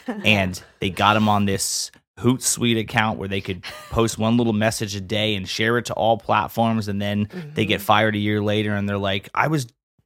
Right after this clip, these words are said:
Speaker 2: posting lots of stuff." Like, you don't
Speaker 1: Mm-hmm.
Speaker 2: know how to sell on it. Big difference.
Speaker 1: Right.
Speaker 2: Big
Speaker 3: Mm-hmm.
Speaker 2: difference. And I always challenge people, like, "I'm not saying you have to hire us.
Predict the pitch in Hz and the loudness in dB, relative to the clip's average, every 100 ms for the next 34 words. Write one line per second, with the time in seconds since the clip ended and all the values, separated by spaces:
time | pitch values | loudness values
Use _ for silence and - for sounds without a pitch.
0 | _ - 139 143 - 117 107 127 - 107 | _ -4 0 0 0 0 4 4 4 -8
1 | - - 104 - _ _ - 220 214 147 | -6 -2 -2 -2 _ _ -12 -10 -6 0
2 | 147 170 160 143 175 165 107 - - _ | 2 4 2 4 2 2 0 -6 -20 _
3 | - 165 160 175 104 - - - - 196 | 0 2 2 0 -2 -8 -12 -14 -6 -4
4 | - 156 165 120 87 80 - 107 113 139 | 2 2 4 2 -2 -10 -4 2 4 4
5 | 139 - - - - 139 147 139 110 101 | 2 -2 -14 -14 0 2 2 0 -6 -6
6 | 98 98 95 131 139 135 127 123 113 113 | -8 -6 -2 0 0 0 0 0 -2 -2
7 | 110 101 117 90 - | 0 4 2 2 -6